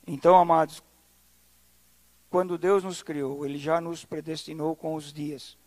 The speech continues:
Nós já temos os nossos dias contados. Então, da melhor, da, da melhor forma, a gente pode ser, se sentir amado, né?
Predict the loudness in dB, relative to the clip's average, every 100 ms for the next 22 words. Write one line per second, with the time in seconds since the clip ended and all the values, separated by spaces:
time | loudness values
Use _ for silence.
0 | _ _ _ _ -6 -4 -4 -4 -4 -6
1 | -6 -4 -4 -8 -10 -6 -6 -6 -12 -10
2 | -12 -12 -16 -20 _ _ _ _ _ _
3 | _ _ _ _ -14 2 4 4 -2 _
4 | _ _ _ _ _ _ -6 -4 -2 6
5 | 6 6 4 2 2 0 -4 _ _ _
6 | _ _ _ _ _ _ _ -6 -2 4
7 | 6 6 2 4 4 4 -6 -14 -14 -12
8 | -8 -8 -10 -6 -6 -6 -10 -8 -8 -8
9 | -12 -16 _ _ _ _ _ _ _ _
10 | _ _ _ _ -12 -10 -10 -12 -6 0
11 | 2 2 0 -2 -4 -6